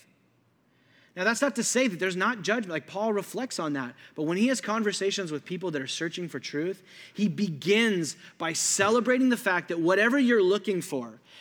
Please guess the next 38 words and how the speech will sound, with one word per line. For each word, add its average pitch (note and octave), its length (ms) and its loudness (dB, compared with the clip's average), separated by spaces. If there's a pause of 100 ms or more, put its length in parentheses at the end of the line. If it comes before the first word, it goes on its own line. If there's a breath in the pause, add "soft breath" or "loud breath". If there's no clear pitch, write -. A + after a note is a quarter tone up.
as F#3+ 240 2
weird A3 420 4
or G3+ 80 4
as F3 120 0
much A3 180 0
as G#3 80 0
I A#3 140 2
may B3 120 4
disagree F3 840 2
with A#3+ 240 -2
that, C4+ 320 0 (260 loud breath)
there G#3+ 160 4
is A#3 140 2
something B3 560 2
here G3+ 200 2
of D3 120 -2
the D#3+ 40 -2
common C4 520 2
grace G#3+ 280 2
of D#3+ 160 -2
God D3 380 0 (220 loud breath)
that E3+ 80 -2
you're G3+ 160 4
searching B3 580 4
for A3+ 140 0
something A3 420 0
that F#3 80 2
Jesus F#3+ 400 -2
is F#3 100 -2
actually F3 280 -2
the D#3 80 -2
fulfillment C#3 420 -4
of. - 300 -16 (2500 soft breath)
And B3 100 4
so C#4 140 4
then B3 240 4
our A#3+ 240 0
task, - 840 0